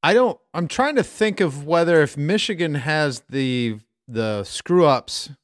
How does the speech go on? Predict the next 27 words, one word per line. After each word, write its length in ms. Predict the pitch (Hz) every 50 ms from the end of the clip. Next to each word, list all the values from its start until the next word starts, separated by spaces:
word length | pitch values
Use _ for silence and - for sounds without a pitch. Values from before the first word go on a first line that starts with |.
| _ _ _ _ _ _ -
especially 420 | - 117 - - 165 151 - 170 147
with 220 | 131 139 135 -
their 160 | - 123 113
special 380 | 104 - - 165 143 - 135 113
teams, 520 | - - 110 101 95 98 101 - - - _ _ _ _ _ _ _ _ _ _ _ _ _ _ _ _ _ -
if 160 | 139 127 -
they 120 | 143 135
can 220 | 127 - 135 123 113
get 340 | 127 127 120 - _ -
past 400 | - - 131 127 123 113 - -
that, 320 | - 120 117 117 113 - _ -
like 200 | 120 117 113 -
they, 220 | 120 117 107 98 _ -
against 440 | 123 113 123 127 123 113 - -
Washington, 640 | - 113 117 117 117 - - 120 104 - 120 113 110
like 200 | 107 107 98 -
they 120 | 110 107
did 360 | 101 101 113 110 110 107 98
Alabama. 680 | - - 107 104 101 98 87 85 95 90 82 78 - - _ _ _ _ _ _ _ _ _ _ _ _ _ _ _ _ _ _ _ _ _ _
Maybe, 380 | - 120 127 139 139 139 139 135
maybe 280 | 131 131 131 131 123 120
not. 340 | 117 117 120 123 127 - _ _ _ _
I 60 | - 110
mean, 160 | 120 117 117
you're 100 | 120 113
talking 360 | - 151 135 123 - 143 127
about 500 | 113 104 120 123 123 120 117 117 -